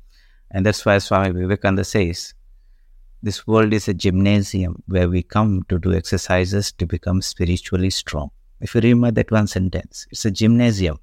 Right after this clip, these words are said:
We go there willingly. We even pay money to get in there. We go and sweat in there. We come back very sore. Why do we go? Because we want the strength." We don't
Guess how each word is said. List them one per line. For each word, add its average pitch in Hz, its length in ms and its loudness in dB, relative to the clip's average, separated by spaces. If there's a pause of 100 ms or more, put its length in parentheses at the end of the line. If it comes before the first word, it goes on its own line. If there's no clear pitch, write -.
We 98 140 0
go 113 200 2
there 110 240 2
willingly. 104 460 2
We 104 120 2
even 107 180 2
pay 113 160 0
money 113 260 2
to 117 120 0
get 104 180 -2
in 95 160 0
there. 87 240 -4 (500)
We 117 180 0
go 117 400 0 (100)
and 113 220 2
sweat 139 320 0
in 101 160 2
there. 92 240 -2 (160)
We 104 120 -4
come 120 240 0
back 117 200 0
very 113 200 0
sore. 110 360 -2 (460)
Why 92 220 4
do 139 140 4
we 147 120 4
go? 160 240 2 (580)
Because 98 400 0
we 92 100 2
want 92 280 2
the 95 80 -4
strength." - 380 -4 (1500)
We 98 100 0
don't 110 280 4